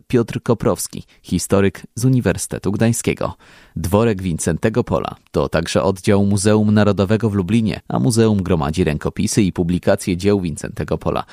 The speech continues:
korespondencje poety, jego portrety oraz wizerunki osób z nimi związanych, ikonografię miejsc, w których przebywał, czy dokumenty rodzinne.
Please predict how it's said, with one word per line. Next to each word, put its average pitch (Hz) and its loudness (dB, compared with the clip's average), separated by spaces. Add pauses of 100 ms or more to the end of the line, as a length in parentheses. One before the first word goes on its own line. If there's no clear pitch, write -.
(180)
korespondencje 82 0
poety, 92 0 (180)
jego 95 2
portrety 107 0
oraz 98 2
wizerunki 101 2
osób 101 0
z - -2
nimi 90 2
związanych, 73 -4
ikonografię 92 0
miejsc, 92 0
w - -16
których 92 0
przebywał, 101 0
czy 120 0
dokumenty 90 -2
rodzinne. 98 -2